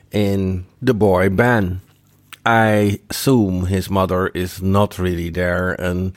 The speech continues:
doesn't suddenly start to bleed, et cetera. Who is causing these hallucinations? Is that this Joanne Osler? Is she able to give other people hallucinations?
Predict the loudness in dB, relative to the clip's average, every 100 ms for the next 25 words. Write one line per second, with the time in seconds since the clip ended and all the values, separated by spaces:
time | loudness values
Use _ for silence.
0 | _ 0 0 0 -2 -2 0 0 0 -2
1 | -2 2 2 0 -2 0 0 0 0 -4
2 | -2 -4 0 0 0 -4 -10 _ _ _
3 | -2 2 0 2 2 4 2 0 0 -2
4 | -4 -2 0 2 -2 -4 -2 0 0 -2
5 | -6 -8 -6 -4 -2 -2 -2 -4 -4 -4
6 | -4 -10 -16 -4 0 2 2 0 -2 2
7 | 2 2 0 0 0 -4 -8 -8 -8 -4
8 | 2 2 2 -2 2 4 4 4 2 0
9 | -4 -2 0 -2 -6 -12 -2 0 0 0
10 | 0 0 -2 -4 0 -2 0 0 0 -2
11 | -4 -2 -2 -4 -12 -14 -18 -20